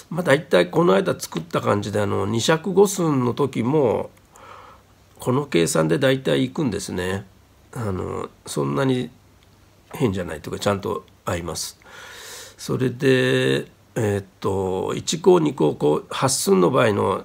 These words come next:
先ほどのこれですね、あの、一項、二項、えー、四項、五項を補正するんですけど、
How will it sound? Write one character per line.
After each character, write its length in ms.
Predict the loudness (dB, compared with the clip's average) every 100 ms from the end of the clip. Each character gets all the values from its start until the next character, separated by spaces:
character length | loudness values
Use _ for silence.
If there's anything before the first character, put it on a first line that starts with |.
| -8
先 260 | -2 0 2
ほ 80 | 2
ど 100 | 2
の 280 | 2 0 0
こ 140 | 0
れ 100 | 0
で 80 | -2
す 140 | -2
ね、 100 | -2
あ 80 | -2
の、 260 | -2 -8 -10 -16 -14 -12 -12 -14 -16 -12
一 280 | -12 -8 -10
項、 280 | 0 2 2
二 160 | 0 -2
項、 460 | 2 2 2 -2 -10 -6
え 580 | -4 -4 -6 -8 -10 -10 -12 -14 -18 -20 -20 -20 _ _ -2
ー、 40 |
四 160 | -2 0
項、 140 | 0
五 140 | 0 0
項 180 | 0
を 40 | -2
補 140 | -4
正 180 | -4 -4
す 140 | -2
る 100 | -4
ん 40 | -4
で 100 | -8
す 100 | -8
け 120 | -6
ど、 340 | -2 -2 -4